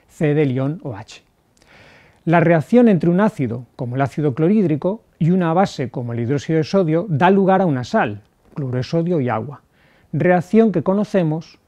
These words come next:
como reacción de neutralización. Sin embargo, esta teoría presenta una serie de inconvenientes.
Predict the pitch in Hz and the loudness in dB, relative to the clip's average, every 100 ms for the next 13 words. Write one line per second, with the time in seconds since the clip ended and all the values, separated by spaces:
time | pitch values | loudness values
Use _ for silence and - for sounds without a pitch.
0 | _ - 143 127 113 104 - 147 147 127 | _ -10 -6 -4 -6 -8 -6 -4 -4 -6
1 | 127 101 95 104 120 101 _ _ _ _ | -8 -12 -14 -12 -12 -12 _ _ _ _
2 | _ _ _ _ _ - - 185 240 262 | _ _ _ _ _ -8 0 4 4 4
3 | - 208 208 214 170 - 185 156 131 156 | 2 4 4 4 0 -2 0 -2 -2 -2
4 | 147 120 123 110 113 107 - _ _ | -2 -4 -6 -6 -8 -10 -14 _ _